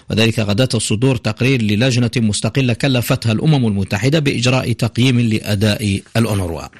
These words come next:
في غضون ذلك، طالبت الأمم المتحدة بتحقيق دولي في المقابر الجماعية التي عثر عليها في مستشفيات بقطاع غزة،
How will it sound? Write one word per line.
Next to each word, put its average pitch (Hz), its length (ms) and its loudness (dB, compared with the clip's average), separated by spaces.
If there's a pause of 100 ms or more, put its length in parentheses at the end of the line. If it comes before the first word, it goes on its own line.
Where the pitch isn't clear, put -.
(880)
في 196 200 4
غضون 202 260 2
ذلك، 170 320 0
طالبت 147 600 0
الأمم 139 400 2
المتحدة 127 560 0
بتحقيق 120 540 -2
دولي 107 400 2
في 147 140 0
المقابر 117 460 0
الجماعية 110 480 2
التي 110 240 0
عثر 156 360 0
عليها 117 380 0
في 110 180 -2
مستشفيات 107 720 0
بقطاع 123 500 0
غزة، 113 460 2